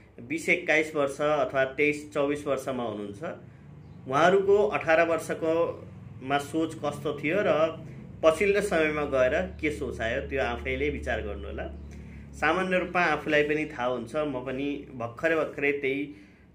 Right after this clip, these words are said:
पार गरेर आएको छु। सत्र अठार वर्षको व्यक्तिहरूमा के सोच आउँछ भन्दा प्रेम सम्बन्धित कुरामा केवल आकर्षित,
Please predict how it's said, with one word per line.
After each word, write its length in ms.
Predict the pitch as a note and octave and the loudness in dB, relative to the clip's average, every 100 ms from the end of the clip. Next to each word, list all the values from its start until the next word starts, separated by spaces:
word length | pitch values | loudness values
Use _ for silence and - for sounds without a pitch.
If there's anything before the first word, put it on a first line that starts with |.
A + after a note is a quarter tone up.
| - - | -6 2
पार 260 | C#3 D3 | 6 6
गरेर 260 | D3 C#3+ C#3+ | 6 4 4
आएको 420 | B2+ A2 A2 G2+ | 4 2 -2 -8
छु। 320 | - F3+ - - - _ - - - _ - - | -10 -12 -12 -16 -20 _ -20 -20 -20 _ -6 0
सत्र 220 | F3 A3 | 4 6
अठार 420 | G3 F#3+ F#3+ F#3+ | 6 6 4 4
वर्षको 720 | F3 - F3+ F3+ F#3 F#3+ - | 2 0 -2 0 0 0 -4
व्यक्तिहरूमा 880 | C3+ D3+ D3+ E3 D#3 D3+ D#3 E3 E3+ | -2 -2 -2 -2 -2 0 0 0 -2
के 360 | - - - E3 | -8 -14 -10 -8
सोच 300 | E3+ D#3 D3 | -6 -4 -2
आउँछ 240 | C3 C3 | -4 -2
भन्दा 280 | B2+ G#2+ C3 | -4 -2 -4
प्रेम 340 | - D#3+ D#3+ | 0 0 0
सम्बन्धित 520 | D#3 D3+ D3 C#3+ C3+ | -2 -4 -4 -4 -6
कुरामा 280 | C#3 B2+ D3 | -2 -2 -2
केवल 340 | E3+ D3 C#3+ - | -4 -2 0 -2
आकर्षित, 760 | - C3+ C3+ D3 - A#2 | -4 -4 -2 -6 -6 -10